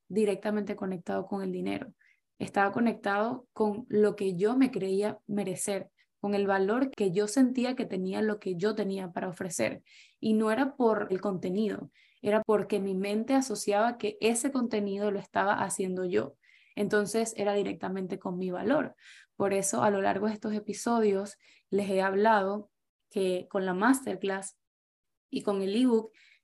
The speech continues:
que por cierto están disponibles el día de hoy para su inscripción y compra, vamos a trabajar mucho más allá de solo los números y solo el dinero.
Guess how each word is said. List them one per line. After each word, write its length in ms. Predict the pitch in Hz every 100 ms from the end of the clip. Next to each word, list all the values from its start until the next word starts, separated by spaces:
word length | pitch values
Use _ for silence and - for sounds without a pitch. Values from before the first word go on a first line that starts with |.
| _
que 140 | 202
por 160 | 180 180
cierto 520 | 185 202 196 208 208
están 340 | 202 - 185 185
disponibles 540 | 196 208 202 190 208
el 100 | 202
día 200 | 190 190
de 140 | 190 233
hoy 240 | 285 285
para 280 | 277 202 208
su 120 | -
inscripción 840 | 190 - 190 180 - 254 233 254 262
y 140 | 208
compra, 560 | 254 233 208 214 247 - _ _ _ -
vamos 300 | 220 233 269
a 60 |
trabajar 380 | 240 202 202 202
mucho 300 | 202 202 -
más 240 | 202 196 214
allá 420 | 208 196 190 - _ _ _ 202
de 100 | 208
solo 440 | 190 185 185 190
los 220 | 196 190
números 500 | 214 247 196 202 208 -
y 100 | 175
solo 380 | 196 185 185 -
el 180 | 190
dinero. 560 | 175 175 190 202 208